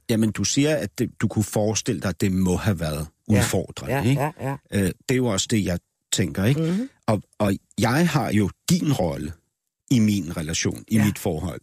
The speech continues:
Speaker 1: ikke?
Speaker 2: Ja,
Speaker 1: Jeg er
Speaker 2: ja.
Speaker 1: den gamle.
Speaker 2: Mhm.
Speaker 1: Så hvad har du gjort?
Speaker 2: Du
Speaker 1: Som
Speaker 2: mener, du, det, du mener, det er, om der er nogle udfordringer i det for mig, at have så ung en kæreste?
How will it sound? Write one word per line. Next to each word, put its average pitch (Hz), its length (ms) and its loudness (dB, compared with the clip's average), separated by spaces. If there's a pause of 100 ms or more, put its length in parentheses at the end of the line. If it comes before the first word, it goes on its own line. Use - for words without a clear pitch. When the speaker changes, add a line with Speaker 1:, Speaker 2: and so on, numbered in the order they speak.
Speaker 1:
ikke? 120 120 0
Speaker 2:
Ja, 147 140 -2 (140)
Speaker 1:
Jeg - 60 2
er 117 40 2
Speaker 2:
ja. 120 40 2
Speaker 1:
den 143 100 2
gamle. 120 520 2
Speaker 2:
Mhm. 147 340 -2 (1700)
Speaker 1:
Så 123 100 2
hvad 127 160 0
har 143 120 2 (180)
du 208 200 4
gjort? - 440 -4 (720)
Speaker 2:
Du - 60 -12 (160)
Speaker 1:
Som 175 160 2
Speaker 2:
mener, 170 300 0
du, - 180 -6 (520)
det, 196 100 0
du 196 60 0
mener, 175 240 2
det 156 120 0
er, 143 120 -2
om 139 240 -6
der 123 80 -2
er 123 40 0
nogle 127 200 -2
udfordringer 143 600 0
i 151 160 0
det 139 100 -2
for 120 120 -2
mig, 113 340 2 (400)
at 131 80 0
have 120 120 2
så - 120 -4
ung 120 180 0
en 101 80 0
kæreste? 95 360 -4